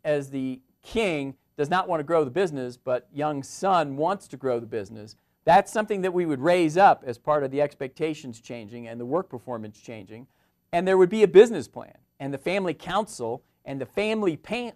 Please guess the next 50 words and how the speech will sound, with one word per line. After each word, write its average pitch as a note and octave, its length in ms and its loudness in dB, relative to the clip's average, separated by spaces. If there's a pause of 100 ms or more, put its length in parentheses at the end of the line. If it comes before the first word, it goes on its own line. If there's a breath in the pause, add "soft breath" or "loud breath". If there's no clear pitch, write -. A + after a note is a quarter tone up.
(100)
plan, C#3+ 580 -2
that's B2+ 220 -6
number D3+ 220 -4
five, F#3+ 320 4
the B2 60 -14
dedicated D#3+ 520 -4
outline C3 520 0
there, G#2 280 -8 (300)
that D3+ 120 0
would D3+ 180 -2
say, C#3+ 420 4 (600)
"How B3+ 460 8
are G#3 160 8
we G#3+ 160 0
gonna A3+ 160 0
do C4 180 0
this? - 420 -8
If D3+ 180 -2
you A3 160 0
wanna B3+ 200 4
grow A#3+ 260 8
the G3+ 80 -4
business, D3+ 640 4 (560)
King C#4+ 360 6
Gary A3 680 8
does E3 220 0
not G3+ 320 2
want G3 360 4
you G3 300 -4
to E3+ 120 -6
mess E3 360 0
up D#3+ 280 4
my D#3 280 0
wealth. A3+ 460 6 (400)
King A#3+ 220 -2
Gary B3 560 6
is E3+ 200 2
drawing G3 340 8
a F3+ 60 -2
nice F#3+ 280 0
income A#3 320 0
from D3+ 180 -10
this C3 160 -6
business, C3 520 -6
and C3 120 -8
so D3+ 160 0
my A#3+ 280 2
personal F3+ 480 -2
interest C3 440 -10
is, B2+ 260 -2